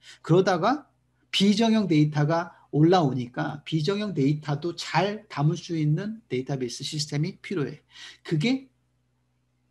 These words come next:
노에스큐엘 디비라고 얘기하자. 왜? 에스큐엘의 대명사는 누구야? 알디비엠에스니까 걔가 아니야 라고 하는 의미로 노에스큐엘,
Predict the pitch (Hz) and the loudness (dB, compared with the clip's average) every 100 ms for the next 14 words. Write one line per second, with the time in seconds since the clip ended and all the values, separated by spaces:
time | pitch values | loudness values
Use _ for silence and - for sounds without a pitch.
0 | _ _ _ _ - 131 175 196 180 - | _ _ _ _ -6 0 2 2 0 -4
1 | - 170 170 170 170 _ 147 139 160 - | -2 0 0 -4 -8 _ -2 0 -2 -4
2 | 131 123 - 151 110 117 117 147 120 - | -8 -8 -4 -2 -2 -6 -10 -8 -10 -12
3 | 110 - _ _ _ 143 156 131 - - | -14 -20 _ _ _ 0 2 2 -4 -20
4 | _ _ _ 135 151 - - 190 185 180 | _ _ _ 0 0 0 2 4 6 4
5 | 156 131 139 143 139 139 127 117 127 175 | 2 2 2 2 2 0 0 0 -2 -2
6 | - _ _ _ - 131 151 180 156 151 | -8 _ _ _ -2 2 4 4 2 -2
7 | - - 123 127 - 127 110 139 147 127 | -10 -8 -6 -6 -4 -6 -4 0 0 0
8 | 113 - - _ - 151 165 175 180 - | -4 -16 -20 _ -2 2 4 4 2 2
9 | - 117 135 185 170 135 135 135 135 - | -6 -2 0 2 2 2 0 -4 -8 -16
10 | _ _ _ - 120 151 147 156 156 170 | _ _ _ -8 -4 -2 -2 0 -2 -2
11 | 131 120 123 151 180 143 123 147 175 185 | -6 -6 -4 -6 -6 -8 -4 -2 -4 -6
12 | _ _ _ _ - 139 131 - 135 135 | _ _ _ _ -10 -8 -8 -8 -4 -2
13 | 156 | -4